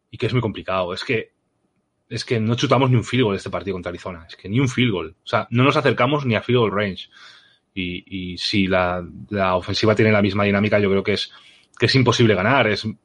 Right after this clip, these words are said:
es que es muy, muy, muy difícil. La defensa te puede aguantar. Yo en la defensa confío mucho, la verdad. Y no me da miedo, <laughs> eh, parar la carrera. Yo es que creo que po-, que podemos pararles algún,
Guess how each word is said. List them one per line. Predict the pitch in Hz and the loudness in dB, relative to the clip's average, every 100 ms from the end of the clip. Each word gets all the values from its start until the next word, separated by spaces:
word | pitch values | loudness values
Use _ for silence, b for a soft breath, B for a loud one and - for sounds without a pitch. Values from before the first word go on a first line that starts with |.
| _ - | _ -18
es | - - | -14 -10
que | 107 | -4
es | 117 | 0
muy, | 113 120 | 2 4
muy, | 113 113 | 4 2
muy | 110 | 2
difícil. | 101 135 - 113 | 0 0 0 2
La | 98 98 | 2 0
defensa | 92 113 127 | 0 0 2
te | 131 | 0
puede | 107 156 | 4 6
aguantar. | 120 98 143 143 | 6 4 4 4
Yo | |
en | 131 | 6
la | 156 | 6
defensa | 123 123 | 4 4
confío | 165 117 117 | 2 2 0
mucho, | 95 120 131 | -2 -2 -2
la | 95 | -2
verdad. | 95 120 123 B B - | 0 -2 -4 B B -8
Y | |
no | 95 | 0
me | 123 | 0
da | |
miedo, | 98 120 143 107 98 110 - 131 B B | 2 2 4 2 2 -2 0 -2 B B
<laughs> | B B | B B
eh, | 110 110 113 117 120 107 | 2 4 2 -4 -6 0
parar | 120 113 117 | 2 4 4
la | 110 | 2
carrera. | 107 117 113 110 110 65 | 2 4 4 2 0 -2
Yo | 113 | -6
es | 107 | -8
que | - | -2
creo | 123 147 | 2 2
que | 131 | 2
po-, | 101 117 | -2 -6
que | - | -4
podemos | 98 95 147 143 107 - 110 | -2 2 2 2 0 -6 -2
pararles | 113 110 104 107 104 98 123 - | 2 2 2 0 -2 -4 -8 -4
algún, | 110 104 113 110 104 | -2 2 2 2 -2